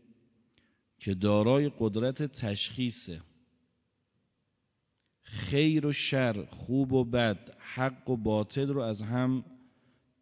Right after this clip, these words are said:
تمیز می‌ده، تشخیص می‌ده. در سخت ترین شرایط، در بحرانی ترین زمانها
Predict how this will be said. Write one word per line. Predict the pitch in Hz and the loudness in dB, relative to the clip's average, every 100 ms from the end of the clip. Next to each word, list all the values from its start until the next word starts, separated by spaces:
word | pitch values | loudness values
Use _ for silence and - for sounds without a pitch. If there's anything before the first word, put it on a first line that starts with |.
| _ | _
تمیز | - - 104 123 131 110 | -10 0 4 6 6 4
می‌ده، | 101 95 87 78 - - | -2 -2 -6 -10 -16 -12
تشخیص | 104 101 - 120 120 - | -8 -6 -4 -2 -2 -2
می‌ده. | 98 92 85 82 - _ _ _ _ _ _ _ _ _ _ _ _ _ _ _ _ - | -6 -6 -8 -12 -18 _ _ _ _ _ _ _ _ _ _ _ _ _ _ _ _ -2
در | 110 110 | 0 0
سخت | - - 113 110 - | -2 -2 0 -2 -2
ترین | 110 107 110 | -2 0 0
شرایط، | - 117 110 110 110 127 139 143 120 | -2 -2 0 2 2 0 0 -2 -4
در | 117 107 | -4 -2
بحرانی | 101 107 104 104 104 104 | -2 -2 0 0 0 -2
ترین | 107 107 107 | -2 0 0
زمانها | 98 107 104 104 104 117 135 139 143 | 0 0 0 0 -2 -2 -2 -2 -4